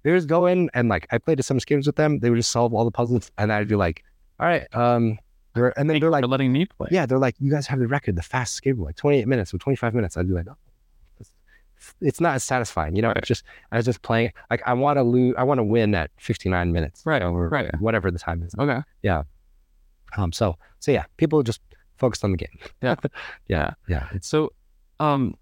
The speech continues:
Speaker 2: as the industry kind of moves forward, or, or, excuse me, not moves forward, but progresses and evolves,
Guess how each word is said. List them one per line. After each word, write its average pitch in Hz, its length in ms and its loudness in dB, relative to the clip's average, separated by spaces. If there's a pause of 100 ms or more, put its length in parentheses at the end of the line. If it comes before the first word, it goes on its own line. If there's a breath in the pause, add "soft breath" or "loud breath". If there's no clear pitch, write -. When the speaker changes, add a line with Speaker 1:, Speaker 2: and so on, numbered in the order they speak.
(160)
Speaker 2:
as 160 180 0
the 165 100 0
industry 175 520 0
kind 151 240 -4
of 127 320 -4 (380)
moves 135 440 2
forward, 120 440 2
or, 127 260 0
or, 131 120 2
excuse 120 200 -4
me, 147 60 0
not 135 140 -2
moves 127 220 0
forward, 117 180 -2
but - 260 -6
progresses 139 640 0
and 127 120 2
evolves, 120 720 0